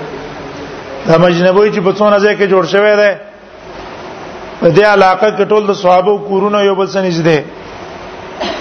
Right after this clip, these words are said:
جابر رضی الله عنه واده کړی دی، رسول الله صلی الله علیه وسلم ته خبر نه ده. نبی صلی الله علیه وسلم ته خبر شوی نه ده. دلیل یې په سادهګۍ د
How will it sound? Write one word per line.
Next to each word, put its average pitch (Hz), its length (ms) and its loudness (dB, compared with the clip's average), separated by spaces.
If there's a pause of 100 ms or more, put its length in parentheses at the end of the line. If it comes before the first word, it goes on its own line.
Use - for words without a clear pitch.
(1080)
جابر 170 380 4
رضی 208 200 0
الله 196 140 4
عنه 185 180 -4
واده 190 380 2 (100)
کړی 208 240 0
دی، 208 80 2 (100)
رسول 196 200 -8
الله 196 180 4
صلی 190 60 -6
الله - 0 -
علیه 196 100 -2
وسلم 180 140 -8
ته 180 40 0
خبر 180 340 4
نه 175 180 0
ده. 143 100 -2 (2750)
نبی 160 200 2
صلی - 20 0
الله - 0 -
علیه 175 80 2
وسلم 190 120 4
ته 180 100 2
خبر 175 240 4
شوی 202 340 2 (600)
نه 180 180 4
ده. 151 160 2 (2250)
دلیل 185 340 4
یې 220 140 2
په 208 60 0
سادهګۍ 190 640 2
د 202 40 0